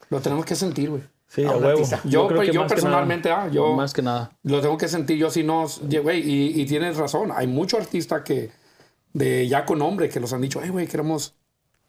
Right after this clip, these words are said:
Speaker 1: trabajar con ustedes o hacer algo". Y yo, "Ah, no, güey". O hasta el, el pinche artista que tú menos acuerdes, le digo, "Simón".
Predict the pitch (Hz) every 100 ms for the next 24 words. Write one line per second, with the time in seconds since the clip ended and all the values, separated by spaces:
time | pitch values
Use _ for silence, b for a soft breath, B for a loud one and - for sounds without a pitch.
0 | _ _ - - 147 143 156 180 147 147
1 | 180 180 147 131 156 180 185 147 139 151
2 | 143 143 B B B B - 123 127 127
3 | 123 120 117 117 131 160 196 196 147 -
4 | _ 131 123 120 120 123 123 139 139 135
5 | 131 123 139 135 131 156 160 202 - 160
6 | - - 147 165 185 165 143 165 208 135
7 | 117 - _ _ 127 123 120 120 151 233
8 | 147